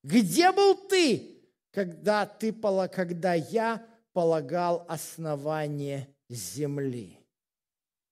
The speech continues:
Почему Бог не придет к Иову и не скажет ему: «Ну, дорогой мой, послушай, я знаю, что ты пострадал, я знаю,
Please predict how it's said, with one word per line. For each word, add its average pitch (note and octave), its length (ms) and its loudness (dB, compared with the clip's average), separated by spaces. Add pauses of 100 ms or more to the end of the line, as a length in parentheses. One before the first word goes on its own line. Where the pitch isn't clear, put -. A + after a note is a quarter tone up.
(1080)
Почему D#4+ 1400 4 (1120)
Бог A#3 480 0
не G3+ 180 4
придет G3+ 680 -4
к - 200 -16
Иову D3 580 -2
и D#3 100 -6
не D#3+ 160 -8
скажет B2 800 -12
ему: A2 220 -16
«Ну, F#3 240 -16
дорогой C3 560 -12
мой, C#2 260 -20 (640)
послушай, - 580 -14 (960)
я F#3 140 2
знаю, F3 340 -4
что - 220 -14
ты D#3 160 -10
пострадал, D#3 1080 -10 (680)
я F3 160 0
знаю, A#2 600 -10